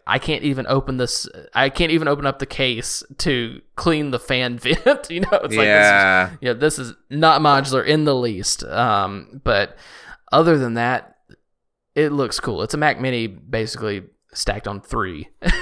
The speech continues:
Speaker 1: The
Speaker 2: Yeah.
Speaker 1: Mac Studio is like, it's like, it, it, it looks really cool.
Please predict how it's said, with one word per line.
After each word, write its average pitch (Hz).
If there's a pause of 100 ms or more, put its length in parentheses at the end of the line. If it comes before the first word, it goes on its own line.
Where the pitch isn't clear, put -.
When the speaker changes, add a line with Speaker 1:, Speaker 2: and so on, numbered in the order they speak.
(380)
Speaker 1:
The -
Speaker 2:
Yeah. 87
Speaker 1:
Mac 80
Studio 110
is 107
like, 95
it's 135
like, 127 (160)
it, 127
it, 135
it 135
looks 180
really 139
cool. 127